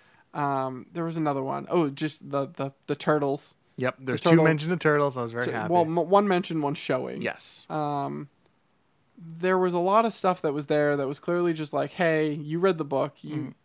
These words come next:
Speaker 1: enjoy this," but I don't think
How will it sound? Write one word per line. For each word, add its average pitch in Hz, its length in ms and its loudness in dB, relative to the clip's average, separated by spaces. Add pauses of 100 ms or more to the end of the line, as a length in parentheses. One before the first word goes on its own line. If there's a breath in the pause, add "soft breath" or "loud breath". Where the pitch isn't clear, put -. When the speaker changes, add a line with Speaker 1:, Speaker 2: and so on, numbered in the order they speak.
(100)
Speaker 1:
enjoy 160 340 4
this," 143 460 -4 (760 soft breath)
but 160 180 4
I 151 100 2
don't 156 360 2
think 165 360 -4